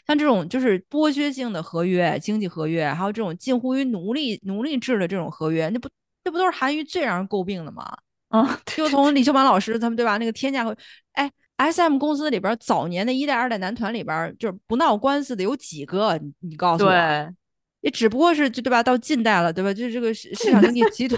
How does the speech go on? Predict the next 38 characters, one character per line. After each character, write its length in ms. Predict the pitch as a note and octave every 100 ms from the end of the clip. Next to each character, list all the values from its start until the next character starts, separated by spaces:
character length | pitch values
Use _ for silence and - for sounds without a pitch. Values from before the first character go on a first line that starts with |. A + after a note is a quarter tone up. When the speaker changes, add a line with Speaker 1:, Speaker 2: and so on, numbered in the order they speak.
| -
Speaker 2:
<laughs> 60 |
Speaker 1:
极 160 | - A#3+
度 160 | F4 G4+
发 140 | G#3
达 180 | E3 E3
了， 260 | - E3+ F3+ E4+ - D#4
然 80 | B3+
后 80 | D4
法 220 | - G3+
制 140 | G3
也 80 | D4+
昌 220 | - C#4
明 160 | C#4+ F3+
了， 220 | F3 E3+
对 80 | F3+
吧？ 140 | G3
你 160 | G3 G#3+
那 100 | B3+
么， 220 | D#4+ D4
你 160 | A3+ G#3+
那 140 | C#4+
么 80 | C4
压 180 | A3+ C4
榨 220 | C4 G#3
练 180 | G#3 B3
习 100 | A3+
生、 220 | B3 A#3+
压-， 160 | A#3 A#3
压 100 | B3+
榨 100 | A#3+
艺 100 | A3
人， 140 | A3+ A3+
确 160 | E4
实 80 | D4
不 140 | F4
合 140 | B3+ F3
适 140 | -
了。 220 | D#3+ A#2+